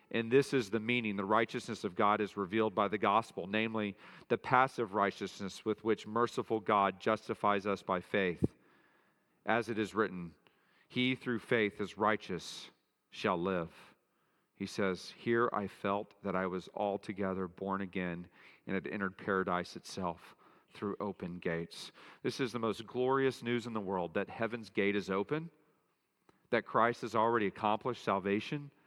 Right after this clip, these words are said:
and you just have to receive it as a gift. You just have to receive it as a gift. So that's the real question, is have you received what Christ has done as a gift through faith?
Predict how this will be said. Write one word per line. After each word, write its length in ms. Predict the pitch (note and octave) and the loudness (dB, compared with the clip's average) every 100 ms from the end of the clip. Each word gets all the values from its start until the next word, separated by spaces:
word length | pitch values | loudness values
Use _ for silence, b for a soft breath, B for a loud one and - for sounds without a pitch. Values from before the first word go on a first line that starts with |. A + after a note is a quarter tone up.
| b b b - | b b b -6
and 160 | G2+ | -4
you 100 | A2 | -2
just 200 | A#2+ B2 | -2 -2
have 240 | A#2+ A#2 - | 0 -2 0
to 100 | A2 | -2
receive 420 | G#2 - G#2 G2 | -2 -2 -2 0
it 60 | G2+ | 0
as 160 | F#2 | 0
a 60 | F2+ | -4
gift. 440 | D#2+ C#2 - - - _ _ _ _ _ _ _ _ _ _ - | -8 -10 -14 -20 -20 _ _ _ _ _ _ _ _ _ _ -8
You 80 | B2+ | -4
just 100 | C#3+ | 2
have 160 | D3+ | 2
to 80 | - | 0
receive 340 | C#3 - D3+ B2 | -6 -2 -2 2
it 60 | |
as 120 | A#2+ | 0
a 40 | A#2 | 0
gift. 400 | B2 G2+ - - B B B | 0 -2 -4 -20 B B B
So 140 | E3+ | 0
that's 160 | G#3 - | 0 2
the 100 | C#3+ | 2
real 180 | C#3+ C#3 | 4 2
question, 540 | - D#3 D3+ A2+ F#2+ | 2 0 0 -6 -4
is 160 | G2 - | -4 0
have 220 | C3+ C3+ | -2 -2
you 100 | C#3 | -6
received 600 | B2 - C3 C3 B2+ - B B B B | -6 -6 -4 -4 -6 -10 B B B B
what 180 | A#2 A#2 | -2 -2
Christ 360 | - A#2+ A#2 A#2+ | 2 0 0 -6
has 140 | F#2+ | -4
done 280 | - G#2+ G#2 | 0 0 0
as 160 | G2+ | -2
a 60 | G2+ | -4
gift 340 | F#2 G2 - | 0 0 0
through 160 | - F#2 | -6 -6
faith? 520 | - E2+ C2+ - - | -4 -6 -6 -14 -20